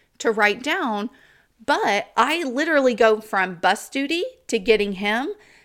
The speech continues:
to having him for that time on to third grade,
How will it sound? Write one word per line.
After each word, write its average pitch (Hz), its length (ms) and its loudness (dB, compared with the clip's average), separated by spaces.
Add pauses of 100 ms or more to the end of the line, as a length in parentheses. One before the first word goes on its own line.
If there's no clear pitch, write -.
(120)
to 254 120 2
having 320 480 0
him 202 240 -2
for 202 180 -2
that 180 380 0
time 180 520 -8 (440)
on 247 300 4
to 277 120 -2
third 226 380 2
grade, 202 480 0